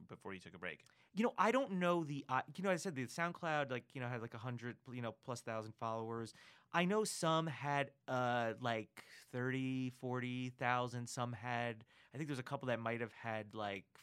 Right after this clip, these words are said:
Speaker 2: fifty, sixty thousand.
Speaker 1: Mm-hmm.
Speaker 2: Um, uh, but getting those iTunes num-, iTunes numbers were not easy for me
Speaker 1: Yeah.
Speaker 2: anyway. That was part of the problem. But it was, yeah, it was on New and Noteworthy. It was on Internet Stars,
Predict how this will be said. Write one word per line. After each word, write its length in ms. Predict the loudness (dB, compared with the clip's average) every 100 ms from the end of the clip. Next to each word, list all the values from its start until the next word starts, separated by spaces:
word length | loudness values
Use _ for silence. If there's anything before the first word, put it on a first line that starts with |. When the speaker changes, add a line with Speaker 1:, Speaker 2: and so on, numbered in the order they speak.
| -6
Speaker 2:
fifty, 320 | -6 -4 -8
sixty 440 | -8 -12 -10 -8
thousand. 680 | -2 0 0 -2 -4 -4 -6 -12 -20 -12 -2
Speaker 1:
Mm-hmm. 40 |
Speaker 2:
Um, 520 | 2 4 2 0 -8 -12 -18 -20 _ _ -2
uh, 360 | 0 2 2 0 -2
but 140 | -4 -2
getting 180 | 0 2
those 140 | 2 2
iTunes 320 | -2 -4 -6
num-, 160 | -6 -6
iTunes 380 | -6 -6 -8 -12
numbers 440 | -10 -10 -10 -12 -16
were 120 | -12 -8
not 180 | -8 -8
easy 200 | -10 -12
for 160 | -14 -12
me 280 | -10 -10 -10
Speaker 1:
Yeah. 60 |
Speaker 2:
anyway. 400 | -10 -8 -8 -8 -16 -20 -2
That 140 | 2 2
was 180 | 0 -6
part 300 | -2 0 0
of 60 |
the 60 | -4
problem. 240 | -2 0
But 100 | 2
it 80 | 2
was, 200 | 0 -4
yeah, 80 | -4
it 60 |
was 100 | 0
on 140 | 0 0
New 120 | 0
and 80 | 0
Noteworthy. 560 | 0 0 -2 0 0 0
It 40 |
was 120 | -2
on 140 | -4 -6
Internet 360 | -6 -4 -4
Stars, 680 | -2 -2 0 -2 -4 -8 -14